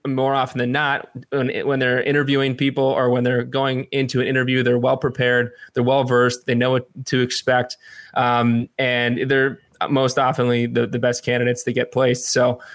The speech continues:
that's a, it's a, a great kind of parallel there in your industry and mine. So, um, that's neat. And, and what are some of your favorite kind of resources, like, you know, books, podcasts, things that,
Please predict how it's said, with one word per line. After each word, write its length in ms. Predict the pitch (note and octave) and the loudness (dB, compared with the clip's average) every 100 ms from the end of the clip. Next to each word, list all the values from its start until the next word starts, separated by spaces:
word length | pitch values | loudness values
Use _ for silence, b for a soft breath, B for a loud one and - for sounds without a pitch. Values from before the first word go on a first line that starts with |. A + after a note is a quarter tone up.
| B | B
that's 180 | - D#3+ | -2 2
a, 220 | D#3+ D3 B2+ | 2 4 2
it's 140 | B2+ | 2
a, 200 | C3 B2+ | 2 2
a 80 | B2 | 0
great 420 | B2 C3+ B2+ - _ _ _ _ _ _ _ | -2 0 0 -4 _ _ _ _ _ _ _
kind 160 | C3+ B2+ | -4 -2
of 80 | |
parallel 380 | - C3 A#2+ A#2 | 0 2 2 2
there 240 | A#2 A#2+ A#2 | 2 2 2
in 120 | A#2+ | 0
your 160 | A#2+ | 0
industry 360 | A#2+ A#2+ - B2 | 0 -2 -2 -2
and 300 | A#2 B2 A#2+ | -2 -2 -4
mine. 340 | A#2+ A#2+ A#2+ B2 | -4 -4 -4 -4
So, 320 | - A#2+ A2+ B B B | 0 0 -2 B B B
um, 480 | - B2+ A#2+ A#2 A#2+ - _ _ - - | -2 2 2 2 0 -6 _ _ -12 -2
that's 200 | E3 D#3+ | 0 2
neat. 220 | E3 D3 | 2 2
And, 160 | C#3+ D3+ | 0 0
and 140 | E3 E3 | 2 2
what 100 | A3 | 2
are 60 | |
some 180 | A3 A3 | 2 2
of 60 | G#3+ | 2
your 100 | F3 | 2
favorite 400 | - F3 E3 D#3+ | 2 2 2 2
kind 140 | D#3+ | 0
of 100 | C3 | 0
resources, 720 | C3 C#3 D#3+ C#3 - C3+ A#2+ | 2 2 2 0 2 2 2
like, 200 | B2+ A#2+ - | 0 0 -2
you 80 | |
know, 180 | B2+ B2+ | -2 -2
books, 380 | A2+ D3+ D3 - | 0 0 2 0
podcasts, 640 | - C#3+ C#3 D3+ C#3 C3 - | 0 0 0 0 2 0 0
things 240 | D3 C#3 | 0 0
that, 160 | C3 | 0